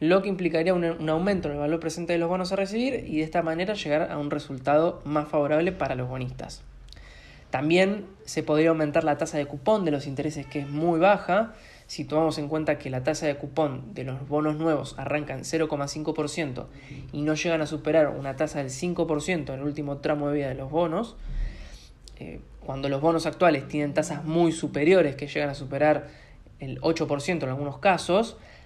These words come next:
la verdad que hay mucho margen para mejorar en este aspecto, que haría que el valor presente de los bonos aumente, llevando un canje mucho más favorable. Otra opción también podría ser reducir el periodo de gracia para que los bonistas comiencen a cobrar antes,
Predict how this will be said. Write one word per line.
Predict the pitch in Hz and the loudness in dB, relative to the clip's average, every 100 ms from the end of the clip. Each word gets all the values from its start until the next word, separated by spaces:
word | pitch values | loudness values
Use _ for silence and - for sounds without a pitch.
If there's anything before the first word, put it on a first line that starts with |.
| - - | -18 -10
la | 135 131 | -4 0
verdad | 135 139 160 180 | 2 6 6 6
que | 165 165 | 2 2
hay | - 139 | 0 -2
mucho | 143 170 180 170 | -2 0 2 4
margen | 180 - 143 | 4 4 -4
para | 139 139 | -6 -8
mejorar | 143 151 | -4 -2
en | 151 | -2
este | 151 | -4
aspecto, | 151 - 180 - 220 220 - - | -4 -4 -4 0 0 0 -6 -10
que | |
haría | 143 143 | -6 -4
que | 131 | -4
el | |
valor | 135 143 | -4 -4
presente | 147 147 156 139 | -4 -6 -8 -6
de | |
los | 139 | -6
bonos | 131 139 135 | -6 -6 -4
aumente, | 151 175 170 202 240 - - - - | -2 -2 0 0 -2 -4 -18 -20 -12
llevando | - 143 147 | -4 0 0
un | 151 | 0
canje | 147 160 160 202 - | 0 0 0 -4 -2
mucho | 151 147 143 | -4 -4 -4
más | 135 | -6
favorable. | - 127 123 - - - - - - - - - - - - - | -4 -4 -4 -4 -8 -14 -20 -20 -20 -20 -20 -20 -20 -20 -20 4
Otra | 165 165 | 6 8
opción | 175 - 214 220 233 | 6 6 4 4 4
también | 156 156 151 | 2 2 2
podría | 151 151 151 | 4 4 4
ser | 151 165 160 | 2 2 2
reducir | 143 135 156 | -2 -2 -2
el | 139 | -2
periodo | 127 131 135 | -4 -4 -2
de | 135 | 2
gracia | 170 190 - 170 220 226 - - | 6 4 4 0 0 -2 -14 -12
para | 139 | -10
que | 131 | -8
los | 135 131 | -6 -4
bonistas | 139 151 147 | -4 -6 -8
comiencen | - 143 147 147 147 | -8 -6 -6 -4 -6
a | 131 | -4
cobrar | 127 139 139 | -2 2 2
antes, | - 170 160 147 175 240 - | 2 0 0 0 2 2 -2